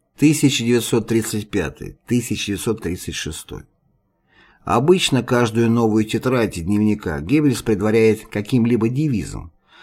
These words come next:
«Имей мужество жить в опасности». «Лишь выше звёзд царит мир» и прочее. Тетрадь тысяча девятьсот тридцать пятого года начата под девизом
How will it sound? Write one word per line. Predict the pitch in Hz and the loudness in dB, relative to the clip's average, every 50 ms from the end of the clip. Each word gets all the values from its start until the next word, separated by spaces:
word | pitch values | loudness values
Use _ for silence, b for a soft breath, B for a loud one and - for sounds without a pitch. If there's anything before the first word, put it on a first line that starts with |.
| b b b | b b b
«Имей | - 107 135 156 185 196 190 180 | 2 6 6 8 8 6 6 6
мужество | 165 160 160 151 139 139 127 - - 113 110 | 4 4 4 4 4 2 2 0 0 0 0
жить | 104 101 117 120 - - - - | 0 0 0 -2 -4 -6 -10 -10
в | - | -8
опасности». | 85 87 - - 57 - - - - - - - - - - _ _ B B B B B B | -8 -8 -8 -8 -10 -10 -12 -12 -12 -14 -16 -18 -20 -20 -20 _ _ B B B B B B
«Лишь | B 110 143 165 147 - - | B 2 4 4 4 2 2
выше | 143 147 135 - 135 127 | 2 2 2 2 0 0
звёзд | 113 127 131 143 139 135 135 - | 0 2 4 4 2 2 0 -4
царит | - 101 98 107 110 110 - | -4 -2 0 0 -2 -2 -2
мир» | 98 107 123 127 107 87 - - _ _ - | -2 0 2 2 0 -2 -6 -14 _ _ -6
и | - - | -6 -6
прочее. | 139 - - - 55 - - - - - - - _ _ _ _ _ _ _ b b b b b b b b | -6 -6 -8 -10 -8 -10 -12 -14 -14 -18 -20 -20 _ _ _ _ _ _ _ b b b b b b b b
Тетрадь | - - 127 - - 147 147 139 135 - | -2 -2 0 2 4 4 4 4 4 2
тысяча | - 143 143 135 - 113 - - | 0 0 0 2 0 -2 -2 0
девятьсот | 110 107 104 - 113 107 - | 0 0 0 0 -2 -2 -2
тридцать | 107 107 101 - 104 - | -2 -4 -2 -4 -8 -4
пятого | - 113 104 95 110 107 107 | -2 -2 -2 0 0 -2 -2
года | 110 131 147 151 135 98 87 80 69 - - - _ _ - | -2 0 0 0 0 0 -2 -4 -4 -6 -10 -16 _ _ -6
начата | - 104 123 131 135 - - 113 - - 113 | -2 0 2 2 2 0 -2 -4 -4 -6 -6
под | - - 110 104 104 | -2 -2 -2 -2 0
девизом | 104 117 117 110 101 90 71 - - 64 - | 0 0 2 2 0 -2 -2 -6 -8 -10 -10